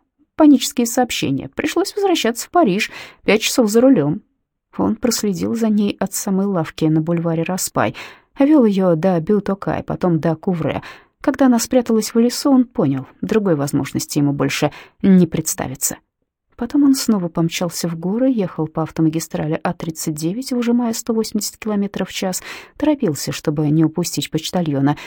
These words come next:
и поставить, наконец, точку в этом деле.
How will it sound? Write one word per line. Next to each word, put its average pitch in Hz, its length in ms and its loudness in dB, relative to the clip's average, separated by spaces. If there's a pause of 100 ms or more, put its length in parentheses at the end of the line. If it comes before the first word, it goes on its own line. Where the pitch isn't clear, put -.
(180)
и 208 280 0
поставить, - 640 -2
наконец, 233 520 0
точку 127 460 -4 (380)
в 165 100 2
этом 139 240 -2
деле. - 340 -10